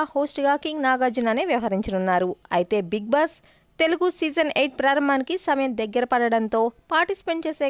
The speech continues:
కంటెస్టెంట్స్ ఎవరనే విషయం చాలా ఇంట్రెస్టింగ్గా మారింది. ఇప్పటివరకు చాలామంది సెలబ్రిటీస్ పాల్గొనబోతున్నట్లు పేర్లు వినిపించాయి. అయితే తాజాగా బిగ్ బాస్ సీజన్ ఎయిట్లో పాల్గొనబోయే కంటెస్టెంట్స్ వీరే అని తెలుస్తుంది.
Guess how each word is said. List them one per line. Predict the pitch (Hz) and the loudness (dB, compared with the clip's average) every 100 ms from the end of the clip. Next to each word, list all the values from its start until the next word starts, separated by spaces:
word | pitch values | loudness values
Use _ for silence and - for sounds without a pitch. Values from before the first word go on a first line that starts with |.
| 269 | -2
కంటెస్టెంట్స్ | 240 240 277 - 262 262 - 185 | -2 0 -2 -2 -2 -4 -4 0
ఎవరనే | 202 254 254 247 226 | 2 2 2 0 0
విషయం | 262 349 392 | -2 -2 0
చాలా | 330 320 262 | 2 2 -2
ఇంట్రెస్టింగ్గా | 254 - 185 175 202 311 | -2 -4 -4 -2 -2 0
మారింది. | 190 180 180 185 - _ _ _ _ _ _ _ 175 | 0 0 0 -2 -4 _ _ _ _ _ _ _ -4
ఇప్పటివరకు | 247 285 349 370 - | 0 0 0 -2 0
చాలామంది | 349 339 330 320 320 339 | 2 2 0 -2 -4 -2
సెలబ్రిటీస్ | 302 294 302 294 285 - - | 0 0 -2 -2 -8 -8 0
పాల్గొనబోతున్నట్లు | 254 277 277 262 254 254 233 349 453 | 2 2 2 2 0 0 0 0 0
పేర్లు | 302 220 | 2 2
వినిపించాయి. | 208 208 190 202 180 185 - 302 | 0 -2 -2 2 2 0 0 2
అయితే | 370 381 339 | 2 2 2
తాజాగా | 330 320 294 294 240 | 2 2 2 2 0
బిగ్ | 254 - | -6 0
బాస్ | 269 269 - | 0 0 -6
సీజన్ | 277 285 262 - 226 | -4 -2 -2 0 0
ఎయిట్లో | 262 262 254 247 - | 0 0 0 0 2
పాల్గొనబోయే | 240 247 247 240 233 - | 0 0 0 0 0 0
కంటెస్టెంట్స్ | 190 196 220 208 208 180 | -2 0 -2 -2 -6 -4
వీరే | 202 202 | -2 -2
అని | 175 262 - | -4 -6 -4
తెలుస్తుంది. | 202 170 - 175 170 | -4 -4 -6 -8 -6